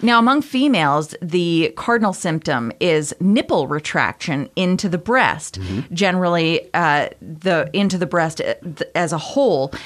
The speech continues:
Speaker 1: And anxiety can also revolve around, as I said, the labia, with an overwhelming fear that your nipple and or your labia are being absorbed back into your body.
Speaker 2: See, that's interesting because with guys, when it's cold, you know,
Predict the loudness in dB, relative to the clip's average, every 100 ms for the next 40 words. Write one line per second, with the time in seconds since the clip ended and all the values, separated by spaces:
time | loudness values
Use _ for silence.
0 | -10 -2 0 0 0 0 0 0 2 2
1 | 0 -2 -2 -2 -2 0 0 0 0 0
2 | 0 -2 -4 -6 -6 -4 -4 -4 0 0
3 | 2 2 2 0 -4 -20 -8 -2 0 0
4 | 0 2 2 2 2 2 0 -2 0 2
5 | 2 2 2 2 0 -8 -8 -2 0 0
6 | -2 -2 -2 0 0 0 -6 _ _ -6
7 | -4 -2 -4 -2 2 2 0 -2 -2 0
8 | 0 0 0 0 0 -2 -2 -2 -2 -4
9 | -4 -4 -2 -2 -4 -4 -4 -2 -6 -6
10 | -6 -4 -4 -6 -8 -4 0 0 0 0
11 | 2 2 0 0 0 -2 0 0 2 0
12 | -6 -14 _ 0 0 2 2 4 2 4
13 | 2 0 -2 0 0 0 -4 -8 _ _
14 | _ _ -2 0 0